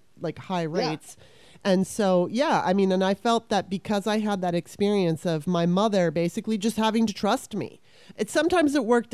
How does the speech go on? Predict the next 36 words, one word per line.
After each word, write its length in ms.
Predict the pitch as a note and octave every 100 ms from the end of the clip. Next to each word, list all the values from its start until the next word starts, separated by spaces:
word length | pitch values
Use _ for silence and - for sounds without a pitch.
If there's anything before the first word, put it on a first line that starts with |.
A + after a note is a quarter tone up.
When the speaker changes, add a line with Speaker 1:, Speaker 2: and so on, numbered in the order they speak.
| -
Speaker 1:
it 160 | G3+ F#3+
worked 260 | A#3 A#3+ A#3+
against 460 | G3 G3+ G3+ -
both 220 | F#3+ G3
of 80 | F#3
us 160 | E3+ -
because 320 | F#3 G3 F3
I 80 | F3
think 180 | G3 -
she 120 | G3
put 160 | A3
a 40 | F#3
little 240 | D3 F3+
too 160 | G3+ C4+
much 220 | B3 C4
faith 260 | - C4 C4+
in 140 | C4
me. 240 | C#4 D#4+ -
<laughs> 60 | D#4+ - - - -
But, 400 | C#4+ C#4+ - - F#4+ F4+ D4+ -
but 200 | A3 G3
eventually, 600 | A3+ A3+ A#3 - A#3+ G3+
I 60 | F#3+
Speaker 2:
But 80 | G#3
Speaker 1:
mean, 100 | G#3
I 80 |
was 160 | G#3 F#3
a 40 | F#3+
good 220 | F#3+ -
kid, 180 | G3 E3
Speaker 2:
turned 160 | G#3+
out 60 | G#3
all 60 | D#3
right, 60 | D3+
Speaker 1:
basically. 340 | D#3 C#4+ - B2+
Speaker 2:
so 340 | A3 G3+